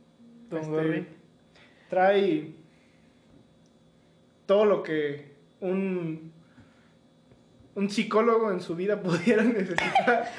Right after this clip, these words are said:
Speaker 1: <laughs> ¿Dónde está el D C M?
Speaker 2: <laughs>
Speaker 1: Yo aquí no lo veo.
Speaker 2: Y esa es la que me parece el modelo más versátil para para todos la Victorinox Rambo... ¿Por qué?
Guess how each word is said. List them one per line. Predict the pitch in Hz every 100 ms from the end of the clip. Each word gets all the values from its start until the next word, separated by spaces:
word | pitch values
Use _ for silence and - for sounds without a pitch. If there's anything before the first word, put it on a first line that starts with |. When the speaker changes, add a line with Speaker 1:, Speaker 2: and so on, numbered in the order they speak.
| 294
Speaker 1:
<laughs> | 311 226
¿Dónde | 180 233 208
está | - 214
el | 214
D | 208
C | 190 170
M? | 185 208 190 - - - -
Speaker 2:
<laughs> | 190 226 269 254 220 285 - 254 226 247 202 254 240 208 208 - - - - - - 208
Speaker 1:
Yo | 311
aquí | 262 226 254
no | 240
lo | 226 196
veo. | 220 220 214 - - - _ _ - - - - _ _ _ - 226
Speaker 2:
Y | 240
esa | 247 240
es | 277
la | 247
que | 202
me |
parece | 165 190 247
el |
modelo | 226 190 226
más | 226 226
versátil | 220 214 214 233
para | 214 165 139 127 - - _ _ _ _
para | 160 151
todos | 175 180
la | 175
Victorinox | 156 151 156 185
Rambo... | 190 208 277 -
¿Por | 180 160
qué? | 233 269